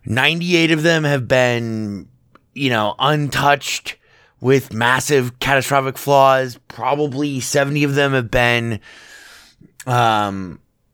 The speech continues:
pretty good, and maybe thirty of them have been absolutely perfect. Uh, you know, in terms of, like, what we can expect from technology,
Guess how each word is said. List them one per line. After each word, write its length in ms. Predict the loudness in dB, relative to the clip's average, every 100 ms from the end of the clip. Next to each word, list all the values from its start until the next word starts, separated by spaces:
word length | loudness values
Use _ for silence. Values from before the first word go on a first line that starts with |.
| _ _ _ -4
pretty 280 | 0 2 0
good, 420 | 0 2 2 0
and 160 | -4
maybe 320 | -4 -2 -2 -4
thirty 600 | -6 -4 0 2 4 2
of 120 | 2
them 220 | -2 0
have 240 | -2 -2
been 340 | 0 2 0 0
absolutely 600 | 0 0 -2 -4 -2 -4
perfect. 600 | 0 0 2 -2 -2 -14 _ 2
Uh, 580 | 4 6 6 4 2 -4 _ _ -4
you 120 | 0
know, 260 | 0 0 -2
in 100 | 0
terms 180 | 0
of, 60 | 2
like, 180 | 2 2
what 220 | -2 -2
we 80 | -4
can 160 | -2
expect 340 | -4 -2 -4 -4
from 180 | -6 -4
technology, 640 | -2 0 2 2 -2 -6